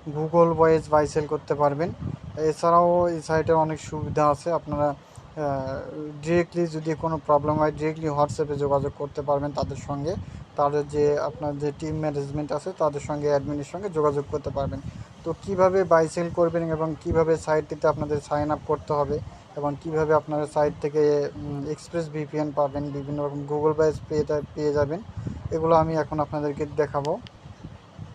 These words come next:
তো প্রথমে আম-, আমাদেরকে অবশ্যই সাইটটি সাইন আপ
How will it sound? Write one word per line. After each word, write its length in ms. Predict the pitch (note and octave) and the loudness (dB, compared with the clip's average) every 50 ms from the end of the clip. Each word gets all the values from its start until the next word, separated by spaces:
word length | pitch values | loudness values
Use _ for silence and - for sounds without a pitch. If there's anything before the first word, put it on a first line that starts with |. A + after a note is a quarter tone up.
| - - - - - - - - - - - - | -18 -20 -20 -18 -14 -12 -12 -12 -14 -14 -10 -4
তো 80 | E3+ D3+ | -4 -4
প্রথমে 480 | - - E3+ - F3 F3 F#3 F#3+ F#3+ F#3 | -2 -2 -2 -2 0 -2 0 2 4 4
আম-, 240 | E3+ E3 D#3+ E3 | 6 4 4 2
আমাদেরকে 520 | - E3 E3 E3+ D#3+ E3+ E3 E3 - F3+ E3+ | 2 2 2 2 2 0 0 0 2 2 4
অবশ্যই 440 | E3 D#3 D#3 D3 E3 E3 E3 D#3+ D3+ | 4 4 2 0 0 2 2 0 0
সাইটটি 400 | - - D#3+ D#3 D#3+ C#3 D3+ D#3 | -2 0 0 0 0 0 -4 -8
সাইন 280 | - - D3+ D3+ D3+ | -4 -2 0 2 2
আপ 80 | D#3 | 0